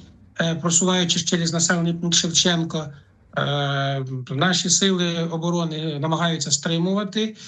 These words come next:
Е, наприклад, наші, нашому підрозділу, нашій бригаді, е, нам вдалося трохи спинити на підступах, нам вдалося закріпитись на підступах до населеного пункту Дачинське,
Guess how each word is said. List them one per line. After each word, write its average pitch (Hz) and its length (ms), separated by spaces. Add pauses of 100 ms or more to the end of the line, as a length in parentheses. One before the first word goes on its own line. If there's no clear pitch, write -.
(320)
Е, 151 360
наприклад, 170 420
наші, 190 320
нашому 190 400
підрозділу, 170 460
нашій 180 320
бригаді, 151 680 (420)
е, 147 220
нам 175 220
вдалося 165 680
трохи 196 320
спинити 202 640
на 202 120
підступах, 196 720 (180)
нам 175 200
вдалося 185 440
закріпитись 175 800
на 170 100
підступах 170 580
до 165 460 (360)
населеного 180 440
пункту 175 260
Дачинське, 208 680